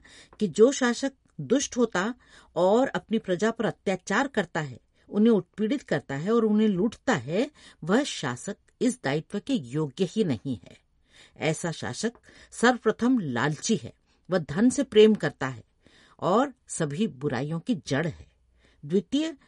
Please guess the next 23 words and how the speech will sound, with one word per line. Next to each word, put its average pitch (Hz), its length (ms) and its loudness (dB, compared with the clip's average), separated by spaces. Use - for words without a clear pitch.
दुष्ट 226 400 0
शासकों - 560 -4
में 254 120 4
विचार 170 400 -2
की 220 140 0
कमी 160 300 -2
होती 127 340 -8
है 117 120 -14
और 240 320 0
वह 175 140 0
अपनी 185 240 -4
सरकार 165 500 -2
को 226 140 0
जितना 202 520 -2
लंबा 170 400 -2
हो - 240 -6
सके 196 300 -6
खींचते - 600 -6
हैं 127 180 -8
ताकि 175 220 -4
अधिक 156 420 -2
से - 160 -10
अधिक 143 440 -4